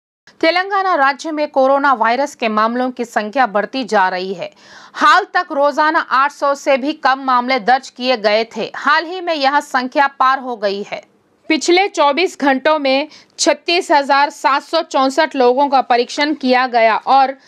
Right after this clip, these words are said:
आठ सौ बावन कोविड मामले सामने आए। छह सौ चालीस लोग जो पहले कोविड के सक्रिय मामले थे, ठीक हो गए हैं।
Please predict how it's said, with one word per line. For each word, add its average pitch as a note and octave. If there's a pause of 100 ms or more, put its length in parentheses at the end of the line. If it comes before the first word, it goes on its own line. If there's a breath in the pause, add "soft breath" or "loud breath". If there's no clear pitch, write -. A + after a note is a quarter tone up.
(260 soft breath)
आठ D4+
सौ F#4+
बावन C#4
कोविड C#4+
मामले C4
सामने A#3+
आए। G3 (300 loud breath)
छह D#4
सौ F4
चालीस D#4
लोग C#4
जो C#4
पहले C4+
कोविड C#4
के C4
सक्रिय D4
मामले B3+
थे, C4+
ठीक D4
हो B3+
गए A3
हैं। G#3